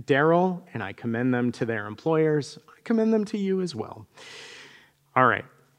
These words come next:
I wasn't able to finish the sermon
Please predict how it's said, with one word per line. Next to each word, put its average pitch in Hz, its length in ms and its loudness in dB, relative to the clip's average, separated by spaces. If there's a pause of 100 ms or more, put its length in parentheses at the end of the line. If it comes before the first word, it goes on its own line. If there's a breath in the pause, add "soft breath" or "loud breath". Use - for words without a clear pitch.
(520)
I 196 400 4
wasn't 135 680 0
able 117 360 -2
to - 120 -14
finish 123 460 -2
the 117 120 -6
sermon 101 640 -6